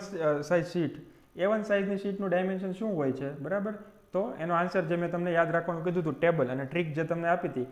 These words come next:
એના પરથી તમે easily કહી શકશો. આમાં સાચો answer આવે છે option એ, પાંચસો ચોરાણું by આઠસો એકતાલીસ.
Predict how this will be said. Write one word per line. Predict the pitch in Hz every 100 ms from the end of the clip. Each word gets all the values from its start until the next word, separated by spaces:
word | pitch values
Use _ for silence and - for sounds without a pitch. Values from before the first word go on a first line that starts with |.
| - -
એના | 170
પરથી | 160 160 160
તમે | 139 143
easily | 135 131 160 254
કહી | - 170
શકશો. | 151 123 - 117 - - -
આમાં | 156 180
સાચો | 180 175 185
answer | 175 180
આવે | 170 170
છે | 170
option | 165 156 - 240 - 160
એ, | 135
પાંચસો | - 127 139 160 151
ચોરાણું | 170 196 214 165
by | 202
આઠસો | 139 135 - 240 - -
એકતાલીસ. | 160 - 107 107